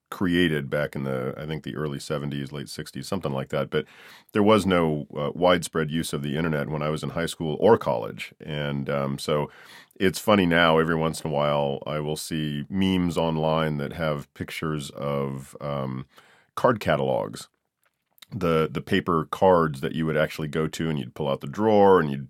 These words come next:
find the title and you'd find out what the number was to go to the shelf. And, uh, and, you know, things like, "Do you remember these?" or something like that.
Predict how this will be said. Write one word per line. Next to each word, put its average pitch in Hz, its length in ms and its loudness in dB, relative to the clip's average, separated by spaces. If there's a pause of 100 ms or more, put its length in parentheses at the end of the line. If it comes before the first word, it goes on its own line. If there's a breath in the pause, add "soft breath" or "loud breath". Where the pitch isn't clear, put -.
find 65 300 -4
the - 40 -12
title 90 520 2
and 71 120 -2
you'd 69 120 -6
find 73 260 -4
out 58 100 -4
what 76 140 -6
the 71 80 -8
number 85 280 -2
was 82 340 -2
to - 100 -10
go 78 140 -4
to 71 60 -6
the 64 100 -10
shelf. 98 400 0 (560 soft breath)
And, 87 460 2
uh, 78 480 4
and, 80 380 -2
you 82 100 -4
know, 73 160 -4
things 87 300 -2
like, 80 240 0
"Do 76 80 -8
you 90 80 2
remember 127 340 4
these?" 139 420 -2
or 67 220 -4
something 87 340 0
like 73 220 -4
that. 82 280 0